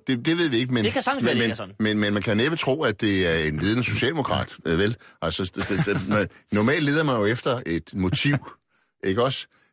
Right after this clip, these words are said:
Speaker 1: Øh, jeg, jeg siger bare, at det her er en forbrydelse mod ikke bare personen Helle Thorning-Schmidt, men imod demokratiet.
Speaker 2: Mhm.
Speaker 1: Fordi hvis ikke man kan have valg på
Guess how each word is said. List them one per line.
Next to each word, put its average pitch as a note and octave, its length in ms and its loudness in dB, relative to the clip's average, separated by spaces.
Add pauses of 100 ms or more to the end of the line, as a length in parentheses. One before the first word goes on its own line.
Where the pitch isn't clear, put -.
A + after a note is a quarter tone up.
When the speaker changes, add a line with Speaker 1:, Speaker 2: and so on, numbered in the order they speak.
Speaker 1:
Øh, F#2+ 320 2 (800)
jeg, D3+ 180 2
jeg D#3+ 120 0
siger C#3+ 160 0
bare, A#2 280 0
at F#2 220 -2 (100)
det C3 100 2
her E3+ 200 0
er F#2+ 280 0 (640)
en G2 160 0
forbrydelse A#2+ 640 0 (180)
mod F#2+ 180 2 (440)
ikke D#3 140 -2
bare G#2 180 -2
personen A2+ 720 -2 (440)
Helle E2+ 180 2
Thorning-Schmidt, D2+ 460 -4 (460)
men F2 220 0 (120)
imod F2+ 300 2 (100)
demokratiet. F2 640 -2 (160)
Speaker 2:
Mhm. B2 220 -6 (920)
Speaker 1:
Fordi F2 420 -2 (480)
hvis F#2 180 0
ikke E3 260 2
man C3+ 180 2
kan G#2 100 0
have G2 220 2 (120)
valg G#2 420 -4
på F2 240 0